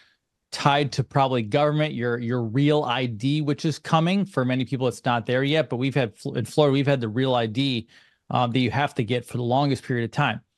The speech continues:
From a public standpoint, they're slowly pushing us into this. Now, nanotech vaccines. I mean, I don't know if you've seen it, but the videos are out there where they're literally pulling gigantic amyloid nanoproteins out of people,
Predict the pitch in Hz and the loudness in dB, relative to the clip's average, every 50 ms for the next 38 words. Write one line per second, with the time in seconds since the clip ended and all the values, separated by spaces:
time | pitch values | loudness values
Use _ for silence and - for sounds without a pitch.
0 | _ _ _ _ _ _ _ _ _ _ _ _ - - 151 151 143 - - - | _ _ _ _ _ _ _ _ _ _ _ _ 0 2 4 4 2 0 -4 0
1 | - 185 185 196 226 208 - - - - 208 220 233 208 - - 170 156 147 117 | 0 2 2 4 2 0 0 -4 -2 -2 0 0 0 -2 -2 0 0 0 0 -2
2 | - - 147 131 120 - - - - 165 165 175 175 160 143 - - - 185 160 | -2 -2 -2 -2 -2 -4 -8 -2 0 0 2 2 0 -2 -2 -4 -2 0 0 0
3 | - 180 170 156 - - 185 180 151 - 123 120 120 117 - - _ _ _ _ | 0 0 -2 -2 -2 -2 -2 -4 -2 -2 -2 -2 -2 -2 -2 -6 _ _ _ _
4 | _ _ - 127 143 139 147 156 160 160 160 - 175 127 127 131 135 139 147 151 | _ _ 0 0 2 2 4 2 2 2 0 -2 -6 -6 -4 -2 0 2 2 0
5 | 147 - - 156 147 - - 139 135 127 127 120 - - - 180 175 196 226 226 | 0 0 0 -2 -2 -2 -4 -2 0 0 0 -2 -4 -4 -2 0 2 2 2 2
6 | 170 151 143 143 139 139 131 - - 143 147 143 131 113 123 120 107 - - - | 2 2 2 2 2 0 0 0 0 2 2 0 0 0 -2 -6 -6 -6 -2 0
7 | 151 139 123 110 101 113 98 117 110 139 143 147 143 131 107 120 123 120 123 127 | 0 0 0 0 -2 -4 -4 -2 0 0 2 4 2 2 2 0 0 0 0 0
8 | 123 - 117 110 113 113 113 117 117 120 127 127 123 117 113 _ - - 139 135 | 0 -2 -2 -2 0 -2 -2 -2 -2 -2 -2 -2 -2 -4 -4 _ -4 -2 0 0
9 | 131 123 117 113 110 _ _ _ _ _ _ _ _ _ _ _ _ _ - 160 | 0 -2 -2 -4 -8 _ _ _ _ _ _ _ _ _ _ _ _ _ 2 2
10 | 139 135 131 117 110 151 165 165 123 - - - 202 175 - - - 131 160 165 | 2 2 0 -2 -2 0 0 0 -2 -4 -2 0 0 0 0 -6 -6 -4 -2 0
11 | 175 175 170 165 160 156 160 160 156 151 143 135 123 131 139 139 147 151 151 147 | 2 2 2 2 4 4 4 4 2 0 -2 -4 -4 -2 -2 -2 0 0 0 0
12 | 127 - _ _ _ _ _ - 170 160 160 156 - - 156 135 127 120 117 113 | -2 -4 _ _ _ _ _ 0 2 2 2 0 -2 -2 0 0 0 -2 -4 -6
13 | 113 - - 135 147 156 156 151 - - - 139 131 127 135 127 127 | -6 -4 -2 0 0 2 0 -2 -6 -6 -6 -4 -4 0 0 -2 -2